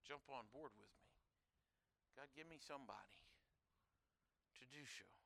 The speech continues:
I've been asking that w-, of you, and I'd also ask you to do this. How about spending a little more time with Jesus?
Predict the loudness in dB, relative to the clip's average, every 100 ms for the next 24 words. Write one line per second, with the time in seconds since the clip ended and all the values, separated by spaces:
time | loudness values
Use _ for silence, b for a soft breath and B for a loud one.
0 | -20 -16 -16 -16 -20 -20 _ _ b b
1 | b b 8 10 12 10 8 4 6 4
2 | 4 -4 -6 -10 -4 4 10 10 10 0
3 | 2 -2 -2 B B B 6 12 12 10
4 | 8 8 8 0 -2 -2 -2 0 0 2
5 | 4 6 6 6 0 0 -2 -2 -2 -4
6 | -2 -2 -2 -10 -14 -14 -14